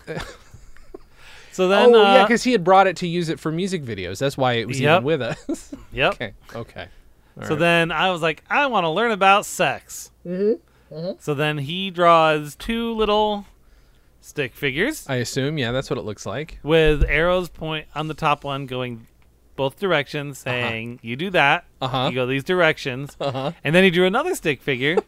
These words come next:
Speaker 1: <laughs>
Speaker 2: with a tiny stick figure coming out of the bottom of it
Speaker 1: Mm-hmm.
Speaker 2: saying, "And then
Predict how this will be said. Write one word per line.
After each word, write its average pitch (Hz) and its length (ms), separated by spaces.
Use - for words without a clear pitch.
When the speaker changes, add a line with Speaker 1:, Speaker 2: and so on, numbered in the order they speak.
Speaker 1:
<laughs> - 380
Speaker 2:
with 151 180
a 165 60
tiny 254 320
stick 165 280
figure 135 260
coming 131 320
out 123 160
of 113 40
the 113 60
bottom 214 300
of 135 100
it 147 140
Speaker 1:
Mm-hmm. 143 60
Speaker 2:
saying, 135 300
"And 139 140
then 165 420